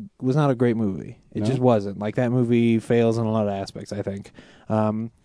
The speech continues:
Speaker 1: a Batman movie would not be Christopher Nolan's Batman, almost guaranteed. They might try. They might try to bring somebody in and, and pretend like it's rooted in that universe, but the the atmosphere in a Batman movie would not work.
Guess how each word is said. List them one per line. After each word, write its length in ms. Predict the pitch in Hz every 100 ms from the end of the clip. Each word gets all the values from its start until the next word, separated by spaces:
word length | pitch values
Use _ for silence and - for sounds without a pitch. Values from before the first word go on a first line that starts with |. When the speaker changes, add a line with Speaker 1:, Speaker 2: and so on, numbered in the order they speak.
| - _ -
Speaker 1:
a 60 | 117
Batman 420 | 131 139 139 135
movie 380 | 131 123 123 117
would 220 | 113 113
not 280 | 117 117 117
be 300 | 117 113 110
Christopher 340 | 123 107 110
Nolan's 360 | 110 110 107 -
Batman, 480 | 104 95 95 92 101
almost 240 | 107 107
guaranteed. 480 | 110 104 95 101 101
They 140 | 113 113
might 280 | 131 139
try. 560 | - - 113 110 123 143 _ _ _ _
They 100 | -
might 140 | 110 107
try 220 | - 110
to 60 | 107
bring 220 | 113 110
somebody 280 | 110 107 110
in 80 |
and, 160 | 104 101
and 300 | - 101 92 - - - _ _ _ _
pretend 400 | - 127 - 117
like 180 | 120 113
it's 100 | 110
rooted 300 | 113 117 117
in 140 | 113 110
that 140 | 107
universe, 460 | 107 110 110 120 113
but 280 | - 107 -
the 640 | 113 107 104 104 104 98 - -
the 120 | 110 104
atmosphere 760 | 120 120 120 - 127 113 110
in 80 | 107
a 40 |
Batman 360 | 104 104 104 104
movie 200 | 107 104
would 240 | 104 113
not 220 | 110 101 -
work. 360 | 98 85 -